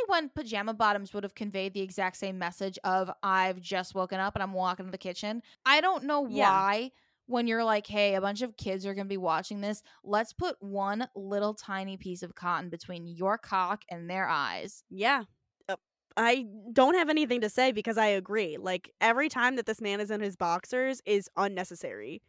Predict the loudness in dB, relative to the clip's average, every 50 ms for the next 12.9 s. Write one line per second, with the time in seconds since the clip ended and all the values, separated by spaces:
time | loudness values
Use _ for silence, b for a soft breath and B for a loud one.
0 | _ _ _ _ -2 -2 -2 0 2 2 2 4 2 2 2 2 2 2 0 -2
1 | -8 _ _ 0 2 2 4 4 2 0 0 0 -2 0 2 2 4 4 4 4
2 | 4 2 0 -2 -2 -2 -4 -2 0 0 0 0 0 -2 -2 -4 -6 -4 0 2
3 | 2 2 2 2 2 2 2 2 0 -6 -20 _ _ -4 0 0 2 0 0 0
4 | -2 2 2 2 4 2 2 2 2 2 2 0 0 -2 -4 -6 -6 -6 -6 -6
5 | -6 -4 -4 -4 -4 -6 -6 -6 -8 -10 -4 0 2 2 2 2 2 0 0 -2
6 | -2 -4 -8 -4 0 0 0 2 0 2 2 2 2 2 0 -4 -2 0 0 0
7 | 0 -2 -6 -6 -2 0 0 0 0 0 -2 -2 2 2 2 2 0 -6 -20 _
8 | _ _ _ _ _ _ _ -8 -8 -8 -8 -10 -10 -10 -10 -6 -4 -2 -2 -2
9 | -4 -6 -6 -6 -4 -4 -2 0 0 0 0 -2 -2 -2 -2 0 0 -2 -2 -2
10 | 0 2 2 2 2 2 0 -2 -4 -6 -12 -16 -18 -20 -20 -20 _ _ 4 6
11 | 6 6 6 2 0 0 0 0 0 0 0 0 0 0 -2 -2 -4 -4 -4 -2
12 | -4 -6 -6 -2 0 2 2 2 0 -2 -8 -6 -4 0 0 2 0 0